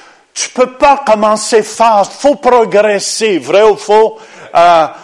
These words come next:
mon fils aussi fait des pompes. Euh, François, il a des bras après ça. Sais-tu ce que je veux dire ? Je suis presque gêné, euh, d'aller à côté de lui. Euh,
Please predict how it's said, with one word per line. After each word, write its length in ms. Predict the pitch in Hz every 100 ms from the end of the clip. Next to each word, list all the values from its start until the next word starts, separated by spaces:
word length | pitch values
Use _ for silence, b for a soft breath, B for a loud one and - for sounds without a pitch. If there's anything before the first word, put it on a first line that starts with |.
| -
mon 240 | 156 233
fils 480 | 196 - 277 247 -
aussi 360 | 202 - - 208
fait 260 | - 202
des 180 | 156 151
pompes. 540 | 139 175 185 180 - 139
Euh, 320 | 120 107 104
François, 640 | - - 170 151 - 165
il 160 | 123 -
a 40 |
des 300 | 113 113 104
bras 480 | 92 117 127 127 113
après 320 | 117 113 110
ça. 280 | 104 165 156 120
Sais-tu 240 | 120 113
ce 60 | -
que 120 | 127
je 80 | 117
veux 60 |
dire ? 260 | 117 147 143 B B B
Je 80 | -
suis 120 | - _
presque 480 | - 190 185 - 151
gêné, 720 | 120 160 151 139 170 180 147
euh, 140 | 131
d'aller 360 | 123 135 131 151
à 80 | 127
côté 360 | 143 131 139 120
de 100 | 131
lui. 360 | 165 220 180
Euh, 420 | 143 127 117 113